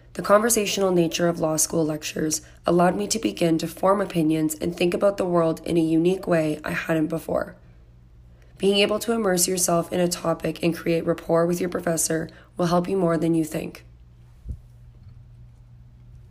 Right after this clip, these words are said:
Novel approaches to studying and exams. One thing that I started to resent about my science courses was that I was constantly memorizing information.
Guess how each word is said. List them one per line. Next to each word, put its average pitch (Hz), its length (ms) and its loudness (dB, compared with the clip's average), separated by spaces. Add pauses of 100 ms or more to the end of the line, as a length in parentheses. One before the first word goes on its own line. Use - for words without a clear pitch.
(880)
Novel 180 380 2
approaches 170 560 0
to - 140 -2
studying 156 520 2
and 156 120 0
exams. - 600 -4 (1600)
One 214 220 6
thing 254 200 2
that 220 100 2
I 208 60 0
started 180 400 4
to 175 100 0
resent 165 400 2
about 165 220 -2
my 165 80 0
science 165 400 -2
courses - 680 -2 (220)
was 180 100 0
that 175 140 4
I 170 40 6
was 170 140 0
constantly 190 560 -2
memorizing 165 640 0
information. 151 800 -4